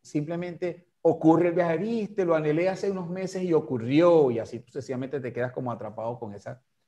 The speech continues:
con esas posibilidades. Todo eso ocurre en la akasha y los registros akásicos son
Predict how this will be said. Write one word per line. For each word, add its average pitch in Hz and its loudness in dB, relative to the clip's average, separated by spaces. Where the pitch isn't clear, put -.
con 110 -10
esas 104 -14
posibilidades. - -20
Todo 240 4
eso - -4
ocurre 175 0
en 131 -2
la 107 -4
akasha - -8
y 180 4
los 180 4
registros 156 -2
akásicos 185 -4
son 143 -6